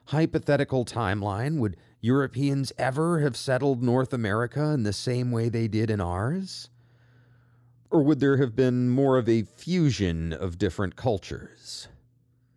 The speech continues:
I don't mean to whitewash all of French colonial history here, but what existed in French Canada for a time was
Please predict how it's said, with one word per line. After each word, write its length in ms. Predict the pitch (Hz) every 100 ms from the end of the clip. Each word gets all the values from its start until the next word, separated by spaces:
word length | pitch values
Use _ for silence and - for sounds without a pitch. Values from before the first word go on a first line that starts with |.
| _ _ _ _ _ _ _ _ _ _ _ _ -
I 80 | -
don't 220 | 254 156
mean 300 | 151 151 143
to 360 | - 127 104 98 -
whitewash 840 | 95 135 156 123 117 104 101 - -
all 400 | 113 135 139 123
of 100 | 110
French 400 | - 107 104 -
colonial 600 | - 139 254 160 104 82
history 460 | 90 - 85 73
here, 280 | 73 80 90
but 180 | 131 131 - - - - - -
what 180 | 190
existed 640 | 220 175 131 214 220 220 165
in 120 | 156
French 400 | 143 147 147 -
Canada 480 | - 120 120 113 117
for 220 | - 135
a 60 | 147
time 640 | - 143 98 95 101 123
was 340 | 120 113 -